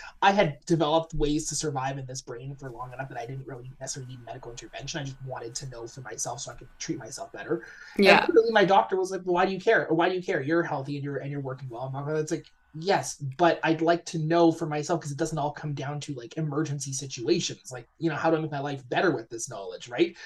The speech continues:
Speaker 1: But y-, you can't, the medical establishment tends to be like,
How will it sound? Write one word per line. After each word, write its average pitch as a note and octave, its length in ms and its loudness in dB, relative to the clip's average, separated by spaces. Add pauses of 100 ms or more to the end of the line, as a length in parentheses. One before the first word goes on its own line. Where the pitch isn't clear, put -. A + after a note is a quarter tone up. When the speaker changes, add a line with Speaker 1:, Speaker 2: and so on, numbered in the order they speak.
(260)
Speaker 1:
But - 320 4
y-, E3+ 100 -6
you E3+ 260 -2
can't, - 340 -8
the E3 100 4
medical G#3 320 2
establishment E3 440 2
tends D#3 280 -6
to D3 40 -6
be C#3+ 140 -2
like, C3 220 -4